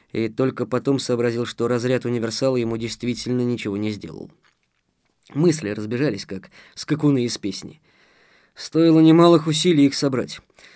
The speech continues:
Стас прошелся по залу, поднимая невесомые облачка пыли, подискутировал сам с собой и пришел к выводу, что «Эй-канал Стопана»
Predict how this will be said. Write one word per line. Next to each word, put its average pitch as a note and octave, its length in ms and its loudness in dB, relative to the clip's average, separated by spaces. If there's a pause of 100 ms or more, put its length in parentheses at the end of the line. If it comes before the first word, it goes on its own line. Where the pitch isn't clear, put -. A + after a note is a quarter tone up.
(160)
Стас D#3+ 340 0
прошелся D3+ 420 0
по C#3 140 2
залу, D#3 320 4 (240)
поднимая C#3+ 480 4
невесомые C#3 560 4
облачка C3 420 -2
пыли, B2+ 400 -2 (560)
подискутировал D#3 720 4
сам D3 260 2
с - 60 -4
собой D3+ 380 4 (560)
и B2 120 -2
пришел D3 360 2
к D3 80 -4
выводу, D3+ 340 4
что - 240 -8
«Эй-канал C#3+ 520 2
Стопана» C#3 640 0